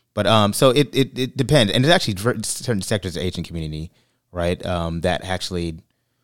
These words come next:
are more closely aligned with Black American, um, social stances than others. And so there's that. But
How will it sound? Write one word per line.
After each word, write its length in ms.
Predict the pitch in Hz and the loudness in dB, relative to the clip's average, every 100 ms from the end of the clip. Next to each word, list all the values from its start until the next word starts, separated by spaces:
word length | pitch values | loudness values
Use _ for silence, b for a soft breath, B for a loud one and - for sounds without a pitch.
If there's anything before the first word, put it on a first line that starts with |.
| _ _ _ _ _ - | _ _ _ _ _ 0
are 120 | 104 | 4
more 200 | 107 113 | 6 4
closely 460 | - - 117 - 107 | 2 0 0 2 0
aligned 360 | 98 98 95 87 | 2 2 2 0
with 240 | 92 85 _ - | -2 -2 _ -10
Black 260 | 98 92 | -4 -4
American, 640 | 92 87 87 90 85 85 - _ - 92 | -4 -6 -6 -6 -6 -8 -12 _ -14 -6
um, 540 | 85 82 82 80 82 _ _ _ _ - | -4 -4 -4 -6 -10 _ _ _ _ -6
social 380 | - 98 - | -4 -2 -4
stances 400 | 90 90 90 87 82 | -6 -6 -6 -6 -6
than 280 | 85 85 - _ _ _ | -4 -6 -10 _ _ _
others. 560 | 98 92 82 78 78 - | -4 -2 -4 -6 -12 -20
And 300 | - 87 85 | -14 -10 -8
so 440 | - 92 82 80 78 _ _ _ _ _ _ _ | -6 -4 -4 -6 -10 _ _ _ _ _ _ _
there's 280 | 123 101 87 | 0 2 2
that. 280 | 90 82 - | -4 -4 -4
But 180 | 101 | -4